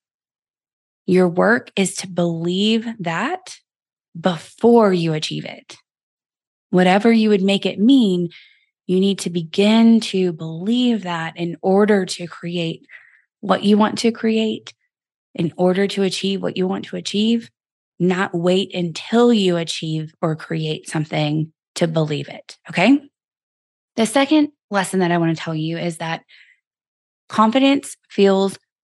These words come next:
more neutral. Extreme highs might actually be an indication of a lack of belief. Think about it. If I had confidence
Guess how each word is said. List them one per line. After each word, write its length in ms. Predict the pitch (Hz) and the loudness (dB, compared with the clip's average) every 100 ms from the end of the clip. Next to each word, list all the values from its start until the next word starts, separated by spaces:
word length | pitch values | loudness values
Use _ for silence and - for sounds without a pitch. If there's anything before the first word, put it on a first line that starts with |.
| _ | _
more 200 | 175 180 | 2 2
neutral. 600 | 175 170 160 - - - - _ _ _ _ _ _ _ _ _ | 4 2 -2 -4 -10 -10 -18 _ _ _ _ _ _ _ _ _
Extreme 480 | 180 - - 208 254 | -6 -4 0 2 4
highs 520 | 247 240 202 185 170 | 2 0 2 0 0
might 260 | 175 175 175 - | 0 0 -2 -4
actually 520 | 196 214 - 247 233 | -2 -2 -2 0 2
be 160 | 202 | 2
an 80 | 196 | 0
indication 580 | 180 180 175 175 160 185 | 0 -4 -4 -8 -4 -4
of 120 | 180 | -2
a 120 | 175 | -4
lack 420 | 170 170 160 160 - | -6 -6 -8 -10 -8
of 240 | 160 160 - - | -6 -6 -8 -4
belief. 580 | - 165 156 151 - - - _ _ _ _ _ _ | 0 0 -2 -6 -12 -20 -20 _ _ _ _ _ _
Think 200 | - 233 | 4 4
about 260 | 226 165 - | 6 2 0
it. 120 | - - _ _ _ _ - | -6 -14 _ _ _ _ -14
If 120 | 156 - | -14 -6
I 100 | 175 | -4
had 240 | 180 190 | -4 -6
confidence 840 | - - 294 302 190 165 - - | -6 0 2 2 2 2 2 -2